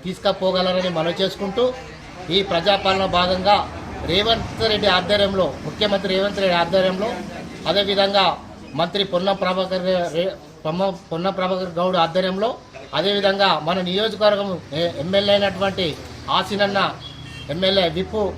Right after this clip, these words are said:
ఆధ్వర్యంలో మన నియోజకవర్గంలో బియ్య పంపిణీ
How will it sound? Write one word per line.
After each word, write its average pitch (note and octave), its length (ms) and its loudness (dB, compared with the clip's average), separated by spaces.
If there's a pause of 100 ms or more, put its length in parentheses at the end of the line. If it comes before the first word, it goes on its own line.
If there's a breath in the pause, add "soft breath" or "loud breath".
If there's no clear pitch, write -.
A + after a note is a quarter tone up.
ఆధ్వర్యంలో F#3+ 540 2 (960)
మన F#3 180 0
నియోజకవర్గంలో G3 600 2
బియ్య F#3 220 2
పంపిణీ F#3+ 460 0